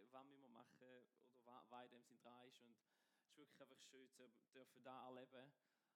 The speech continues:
dass wir einfach versorgt werden. Und gerade auch wirklich, dass einfach die ganze Gemeinde so hintersteht. Und auch für mich als Gemeindeleiter ist es ein mega schönes Zeichen, zu merken und Gemeinde spüren, mal, wir tragen die Sache da weiter, möchten miteinander Kirche bauen.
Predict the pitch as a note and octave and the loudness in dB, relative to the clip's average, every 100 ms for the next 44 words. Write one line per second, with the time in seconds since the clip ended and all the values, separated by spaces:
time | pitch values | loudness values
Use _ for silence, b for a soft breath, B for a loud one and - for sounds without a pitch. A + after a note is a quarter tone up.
0 | B B - B2+ C3 B2 C#3+ B2+ B2 A#2+ | B B -14 -6 0 0 -2 -8 -4 -4
1 | - A#2 G#2+ A2 A2+ - C3 C3+ C#3 C#3+ | -4 -4 -4 -4 -8 0 2 4 2 2
2 | - C3+ E3+ - C#3+ D3 D#3 C#3+ - C#3+ | 0 -4 -6 -6 -6 -6 -6 -6 -6 0
3 | C3 C#3 - - B2 C3 C3+ C3+ B2+ B2 | 2 0 -4 -8 -4 -4 -6 -8 -6 -6
4 | - C3 A#2+ B2+ - C3+ C#3+ - - C#3+ | -8 -8 -2 -2 -2 4 4 4 0 2
5 | D#3 - D#3+ D3+ D3 C3+ - C3+ D3 D3 | 2 2 4 4 2 -8 -8 -4 -2 -2
6 | D3 D3 - C3+ C#3 D3+ D#3 - C3 B2+ | -4 -6 0 4 4 2 -4 -6 -2 2
7 | C#3 - C3 - C3 C3 C3+ - C3+ C#3 | 2 0 -10 -8 -4 -4 -4 -10 -10 -8
8 | A#2+ A#2+ C#3 C3 A#2+ A#2+ A#2+ C3 - B2 | -8 -4 -4 -4 -6 -2 -2 -2 -10 -4
9 | A2+ A2+ - - A2+ A2+ - A#2+ A#2 - | -2 -2 -4 -6 -8 -8 -10 -8 -8 -10
10 | C3 B2+ - A2+ - G#2+ - - - - | -12 -12 -10 -12 -10 -8 -8 -8 -12 -12